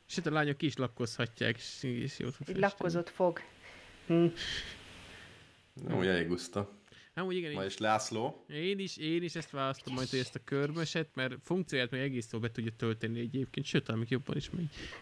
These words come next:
Speaker 1: Jó, jót szeret koparni.
Speaker 3: De miért a popcorn, az mi, hogy azt elrágod egy, egy harapásra, és akkor ennyi volt a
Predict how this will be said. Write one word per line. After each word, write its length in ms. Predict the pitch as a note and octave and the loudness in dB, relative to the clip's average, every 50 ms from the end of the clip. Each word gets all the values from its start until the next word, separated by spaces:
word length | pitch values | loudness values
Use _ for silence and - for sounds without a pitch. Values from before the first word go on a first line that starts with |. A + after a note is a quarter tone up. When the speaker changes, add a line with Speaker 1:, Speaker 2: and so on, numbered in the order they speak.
| - | -2
Speaker 1:
Jó, 160 | - - C#3+ C#3 | 2 2 2 2
jót 260 | C#3 C#3+ - C3+ - - | 2 2 2 0 0 -2
szeret 200 | - - - - | -4 -4 0 2
koparni. 540 | - C3+ - - - - - - E2+ A2 - - - - - - - - - - - - - - - - - - - - - - _ _ _ _ _ - G#2+ | 0 0 2 0 0 0 2 2 2 0 0 -2 -10 -12 -14 -14 -12 -6 -6 -4 -4 -6 -8 -12 -16 -20 -20 -20 -20 -20 -20 -20 _ _ _ _ _ -6 -2
Speaker 3:
De 80 | G2+ A#2 | 2 4
miért 140 | B2+ A#2+ G#2+ | 4 4 4
a 40 | - | 4
popcorn, 420 | A#2+ A2 G#2 - - A2+ A2+ A2+ | 2 -2 -2 -2 -6 -4 -2 -2
az 140 | A#2 A2 G#2+ | -2 -2 0
mi, 120 | A2+ A#2 G#2 F#2+ F#2 G2 - | 0 2 2 2 0 0 -2
hogy 240 | G2 G2 G2 F#2+ F2 | -2 -2 -2 -2 -2
azt 260 | - G2+ F#2+ - - | -2 -2 -2 -2 -4
elrágod 500 | F#2+ F#2+ G2+ G2 G#2 G#2 G#2 A2 A#2 A2+ | -2 0 0 2 2 2 2 0 0 -2
egy, 360 | A2 F#2 G2+ F#2 - - - | 0 0 0 -2 -2 -6 -4
egy 180 | G2 G2 - - | -4 -4 -2 0
harapásra, 540 | - G2 F#2+ F#2 - G2+ G2+ G2+ - - A2 | 2 2 2 2 2 0 0 0 -2 -4 -2
és 80 | - | -4
akkor 180 | A#2+ - - G2 | -4 -4 -2 -2
ennyi 140 | F#2+ - F#3+ | 0 0 0
volt 200 | G3 G#3 - | 0 0 0
a 60 | - | -2